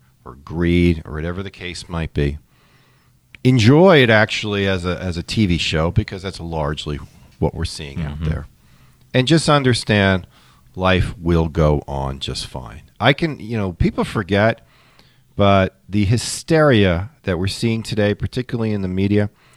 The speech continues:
Speaker 1: was every bit as bad in the nineteen eighties when Ronald Reagan took over. And he even had an assassination attempt on him.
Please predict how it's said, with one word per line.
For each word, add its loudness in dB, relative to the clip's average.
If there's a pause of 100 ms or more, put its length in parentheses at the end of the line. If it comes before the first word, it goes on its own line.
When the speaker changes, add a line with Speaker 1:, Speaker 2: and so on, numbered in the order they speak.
(240)
Speaker 1:
was 0 (100)
every 6
bit 4
as -2
bad 4
in -2
the -2
nineteen -6
eighties -6
when -14
Ronald -10
Reagan -10
took -16
over. -14 (840)
And -4
he 4
even 4
had 4
an 0
assassination -4
attempt -18
on -20
him. -20